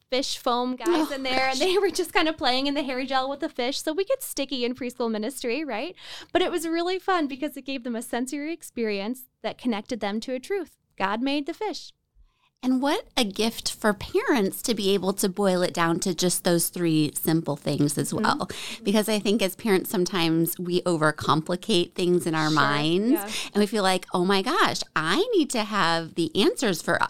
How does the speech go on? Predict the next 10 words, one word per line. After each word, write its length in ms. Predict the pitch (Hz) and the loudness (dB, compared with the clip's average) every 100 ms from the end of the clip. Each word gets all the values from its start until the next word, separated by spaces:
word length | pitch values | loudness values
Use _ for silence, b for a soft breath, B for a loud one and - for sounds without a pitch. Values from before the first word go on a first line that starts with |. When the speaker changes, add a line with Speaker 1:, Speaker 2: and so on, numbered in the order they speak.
| - | 0
Speaker 2:
all 180 | 175 240 | 4 4
these 200 | 233 - | 2 2
questions 460 | 311 - 208 185 | 2 2 2 0
that 120 | - 175 | 0 0
they're 120 | 175 | 2
gonna 180 | 170 - | 2 2
ask 260 | 185 196 208 | -2 0 0
me 100 | 165 | 2
about 260 | 151 - | 0 -2
God." 380 | - 311 185 | -2 2 2